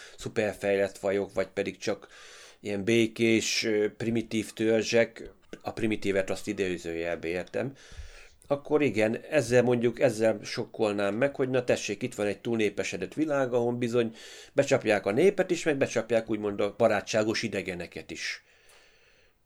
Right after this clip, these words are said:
Tulajdonképpen főleg ott emiatt a alapgondolat miatt én azt mondanám, hogy egy tízesből adnék, adnék egy nyolcast.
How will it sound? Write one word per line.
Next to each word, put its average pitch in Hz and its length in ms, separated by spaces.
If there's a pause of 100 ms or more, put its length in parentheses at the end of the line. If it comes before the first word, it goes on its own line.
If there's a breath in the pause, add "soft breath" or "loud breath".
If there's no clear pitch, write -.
Tulajdonképpen 123 720
főleg 113 340
ott 107 160
emiatt 110 520
a 107 260 (260)
alapgondolat 110 880
miatt 127 420
én 113 140
azt 113 180
mondanám, 104 500
hogy 101 200
egy 104 200
tízesből 113 920 (340 loud breath)
adnék, 131 420
adnék 127 320
egy 101 120
nyolcast. 85 800